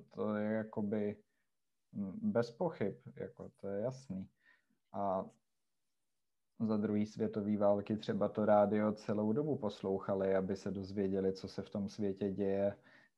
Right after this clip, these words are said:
eh, nebo jestli se něco blíží a tak, tak to si docela umím představit, že se dělo. A pokud se teda bavíme takhle o tom, co se kdy dělo a nedělo, tak pokud tohle dělali ty lidi, tak deset let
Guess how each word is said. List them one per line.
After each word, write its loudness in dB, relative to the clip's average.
eh, -2
nebo 2
jestli -6
se -6
něco -2
blíží 0
a 6
tak, 4
tak -2
to -6
si -4
docela 4
umím 6
představit, 0
že 4
se 2
dělo. 8
A -6
pokud -2
se -2
teda 4
bavíme 4
takhle 2
o -6
tom, 0
co -4
se 0
kdy -2
dělo 4
a 2
nedělo, 2
tak 0
pokud -6
tohle 2
dělali 4
ty -2
lidi, 2
tak 0
deset -2
let -2